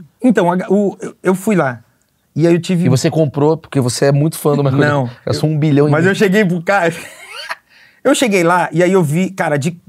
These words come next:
Speaker 1: o Michael, ele tinha muitas estátuas espalhadas no jardim. Eram estátuas de bronze, de crianças brincando. E aí, quando a gente chega na Regis Gallery,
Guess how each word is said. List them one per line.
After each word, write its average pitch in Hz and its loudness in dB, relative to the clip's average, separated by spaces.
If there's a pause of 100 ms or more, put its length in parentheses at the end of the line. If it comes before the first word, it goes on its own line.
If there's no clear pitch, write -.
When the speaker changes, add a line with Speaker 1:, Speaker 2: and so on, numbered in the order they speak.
Speaker 1:
o 151 -4
Michael, 165 0
ele 165 0
tinha 165 -4
muitas 170 0
estátuas 147 -4
espalhadas 135 -6
no 139 -4
jardim. 123 -6 (340)
Eram 123 -4
estátuas 135 -6
de 143 -4
bronze, 147 -2 (540)
de 139 -4
crianças 147 -2
brincando. 135 -4 (680)
E 151 0
aí, 175 2
quando 226 0
a 175 0
gente 180 -4
chega 226 0
na 185 0
Regis 139 -2
Gallery, 131 -2